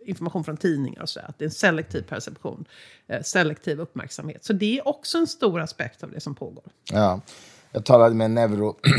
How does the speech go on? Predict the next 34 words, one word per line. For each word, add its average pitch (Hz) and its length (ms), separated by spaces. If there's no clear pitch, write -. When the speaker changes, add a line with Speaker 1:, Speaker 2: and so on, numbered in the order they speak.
Speaker 2:
<clears throat> - 0
neuroforskare 120 840
som 120 160
sa 98 240
att 95 100
det 104 160
är - 40
helt 131 200
enkelt 107 240
så 107 80
att 92 140
hjärnan 107 460
konsumerar 131 520
ju 104 100
så 101 140
otroligt 95 520
mycket 117 360
energi, 104 540
ungefär 104 400
tjugo 101 340
procent 131 460
av 110 100
vad 95 100
hela 104 220
kroppens 104 400
energi 90 280
går 90 140
till 92 140
hjärnan. 101 360
Och - 180
det 101 80
betyder 104 420
ju 95 60
att 95 220